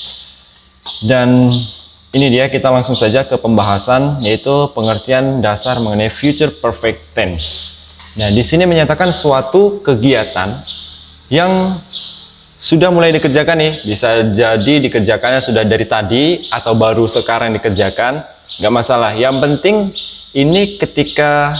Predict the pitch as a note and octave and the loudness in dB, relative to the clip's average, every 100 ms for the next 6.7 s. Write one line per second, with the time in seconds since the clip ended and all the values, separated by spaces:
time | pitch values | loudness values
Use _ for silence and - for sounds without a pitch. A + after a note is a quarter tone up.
0 | - - - - - C3+ C#3+ C#3 A2+ - | -8 -14 -20 -14 -2 0 2 2 0 0
1 | - F3 - D3 C#3+ C3 B2+ A#2 C3 B2 | 0 0 0 0 2 2 2 0 -2 0
2 | C3+ D3+ A#2 A#2 A#2+ - - - A#2+ - | 2 2 0 -4 -8 -16 -20 -8 -8 -2
3 | C#3 C3 B2 A#2+ - G#2+ B2+ F#2 D2+ - | -4 0 0 0 -2 -2 -2 -2 -6 -12
4 | - _ E2+ D#2+ E2+ G2+ A#2 A2 A#2+ A#2+ | -20 _ -16 -14 -12 -4 -2 0 0 0
5 | A#2 G#2 B2 C#3 C3+ A#2+ A2 A#2 A2 C3+ | 2 0 0 0 -2 -2 -2 -2 -4 0
6 | B2 A2 G#2 G#2 G#2+ A2 A#2+ | 0 2 0 0 0 0 0